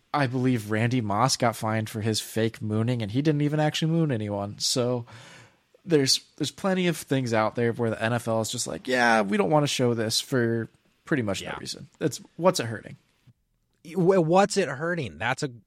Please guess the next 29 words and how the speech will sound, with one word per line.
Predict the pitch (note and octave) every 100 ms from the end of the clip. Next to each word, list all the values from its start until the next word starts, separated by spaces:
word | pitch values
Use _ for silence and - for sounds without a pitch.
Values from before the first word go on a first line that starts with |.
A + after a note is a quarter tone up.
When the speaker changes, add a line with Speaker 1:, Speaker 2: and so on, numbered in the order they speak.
| _
Speaker 2:
yeah, | - C#3 B2
that's | E2+ A#2 C#3
exactly | A#2 B2 B2+ A#2+ B2+
it. | G#2 - -
And | D3 D3+
even | F#3 G3+ E3 A#2 -
recently, | G2+ A2+ C#3+ D3+ A2 G#2
Justin | B2 C#3 C#3+
Jefferson | A#2 B2 B2 - A#2+
did | A#2
a | G#2 F#2 -
too | - C3
small | - - A2+ A2 G#2+ G#2 _
celebration | - A2+ G#2 A2+ A2 A#2
after | G#2+ A2
scoring | - A2+ A2
a |
touchdown. | A2 G#2+ - G#2+ G2+ G2+ _
He | _ C#3
got | C#3+ A#2 -
fined. | A#2+ A#2 A#2 A2+ - _ _ _ _ _ -
Speaker 1:
Ridiculous. | A#2 A#2+ B2+ A2 A2 - - _
Speaker 2:
There's | F#3+ C#4
some | - F#3
gray | A2 G#2 G#2 G#2+ G#2+
area | A#2+ A#2 A#2+ A#2+ A#2+ A#2+ - _ _ _ _
with | A2+ A#2+ A2+
things | - - A#2 A2+ A2
like | G2 G#2+ G2+ F#2